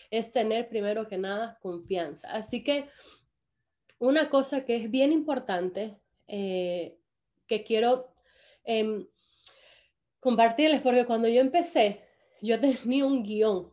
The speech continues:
un guión de, de cómo hacía mis llamadas, porque me distraigo, voy por aquí, por acá y pienso muchas cosas a la vez. Entonces yo tenía un guión.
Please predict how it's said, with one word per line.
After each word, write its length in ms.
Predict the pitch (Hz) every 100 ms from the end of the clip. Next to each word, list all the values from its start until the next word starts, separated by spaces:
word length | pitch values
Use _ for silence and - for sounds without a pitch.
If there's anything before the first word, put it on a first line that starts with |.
| _ _ _
un 180 | - 262
guión 400 | 262 233 240 269
de, 460 | 254 220 196 - 180
de 160 | 202 208
cómo 180 | 233
hacía 300 | 247 - 262
mis 200 | 247 226
llamadas, 580 | 196 175 160 92 - - -
porque 220 | 202 226
me 140 | 220
distraigo, 580 | 185 - 277 311 294 254
voy 120 | 208
por 160 | 190 165
aquí, 200 | - 330
por 180 | 226 208
acá 280 | 233 285
y 80 | 254
pienso 340 | 254 240 240 233
muchas 300 | 247 240 -
cosas 300 | 214 220 202
a 80 |
la 120 | 175 226
vez. 280 | 320 311 - - -
Entonces 360 | 220 214 233 262
yo 140 | 247 254
tenía 320 | 254 269 247
un 200 | 240 214
guión. 340 | 196 165 147